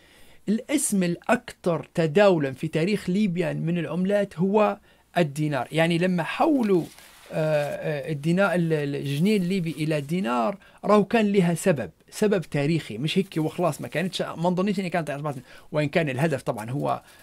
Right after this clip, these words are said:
آه، القضاء على التجارة في ليبيا، لكن نقصد الهدف الآخر من تغيير تسمية العملة لها تاريخ. أكثر عملة استخدمت على الإطلاق في التاريخ الليبي هو الدينار والدرهم والفلس. دينار، درهم،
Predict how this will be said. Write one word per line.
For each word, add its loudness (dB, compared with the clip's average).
آه، -6
القضاء 0
على -4
التجارة 4
في -6
ليبيا، 0
لكن 6
نقصد -6
الهدف 0
الآخر -2
من -8
تغيير -4
تسمية -8
العملة 0
لها 2
تاريخ. -6
أكثر 0
عملة 0
استخدمت -4
على 0
الإطلاق -2
في -10
التاريخ -4
الليبي -6
هو 4
الدينار -4
والدرهم 4
والفلس. -2
دينار، -4
درهم، 2